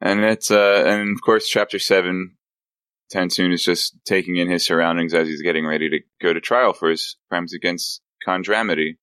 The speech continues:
All right. Any questions about chapter seven?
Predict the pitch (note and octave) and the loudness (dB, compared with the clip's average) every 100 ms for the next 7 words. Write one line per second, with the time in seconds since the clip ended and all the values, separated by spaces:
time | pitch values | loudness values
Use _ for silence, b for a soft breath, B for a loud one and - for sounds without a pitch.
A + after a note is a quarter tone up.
0 | _ _ _ _ - F2 A2+ A2 - _ | _ _ _ _ -6 -2 0 0 -4 _
1 | _ F2+ F2+ F2+ G2 G2 G2 F#2+ F2+ G2 | _ -2 -2 2 2 0 -2 -4 2 4
2 | F#2+ F#2+ - G#2 G2 G2+ - A#2+ G2+ E2 | 4 2 0 -2 -2 -4 -2 0 0 -4
3 | F2 | -8